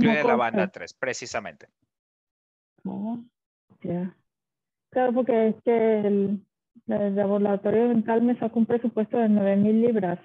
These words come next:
Speaker 2: que lo podía
Speaker 1: Ah.
Speaker 2: pagar en pa-, en partes, y yo me casi me caigo para atrás de nueve mil
Speaker 1: <laughs>
Speaker 2: libras, pero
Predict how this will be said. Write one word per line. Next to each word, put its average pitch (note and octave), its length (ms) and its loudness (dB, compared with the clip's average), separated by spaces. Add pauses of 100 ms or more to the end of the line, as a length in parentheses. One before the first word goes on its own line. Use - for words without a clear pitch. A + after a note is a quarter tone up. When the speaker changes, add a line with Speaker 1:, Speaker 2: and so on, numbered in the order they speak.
Speaker 2:
que G3 80 0
lo G3 80 2
podía A3+ 300 2
Speaker 1:
Ah. A3 100 2
Speaker 2:
pagar G3 200 0
en G#3 140 2
pa-, G#3+ 260 -4
en G#3 140 2
partes, G#3 680 -2
y G3 60 -4
yo F#3+ 80 0
me G3 160 -2
casi G#3 280 -4
me G#3+ 120 0
caigo G3+ 220 0
para G3 300 -4
atrás F#3+ 60 -4
de F#3+ 80 -4
nueve F#3 200 -2
mil - 20 -2
Speaker 1:
<laughs> G#3 300 0
Speaker 2:
libras, G#3 260 -2
pero F3+ 200 0